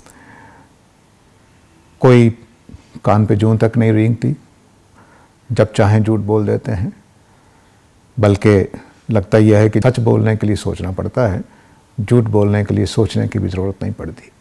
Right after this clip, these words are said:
इस कदर ये मर्ज़ ज़्यादा हो चुका है। मुझे यूँ लगता है कि इस मसले में हमारे ज़मीर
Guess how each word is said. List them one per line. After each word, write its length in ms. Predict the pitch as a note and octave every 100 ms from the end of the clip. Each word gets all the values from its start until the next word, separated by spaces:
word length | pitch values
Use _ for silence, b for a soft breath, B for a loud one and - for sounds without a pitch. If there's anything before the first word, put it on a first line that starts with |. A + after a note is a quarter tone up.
| _ -
इस 140 | -
कदर 280 | - A2 G#2
ये 240 | G2 A#2 A#3+ -
मर्ज़ 300 | A#2 G2 F2 -
ज़्यादा 260 | G#2 E2 D#2
हो 120 | E2
चुका 240 | - -
है। 100 | - _ _ B B B B B B B B B B _ _ _ _ _ B2+
मुझे 200 | C3 C#3+
यूँ 140 | C#3+
लगता 240 | C3+ A#2+
है 120 | B2+ B2+
कि 240 | C3 A#2+
इस 140 | A#2 -
मसले 280 | G#2+ - A2+
में 220 | G#2+ G#2
हमारे 480 | F#2+ G2 G2 G2+ G2
ज़मीर 480 | F#2+ G#2 G#2 G#2 F#2+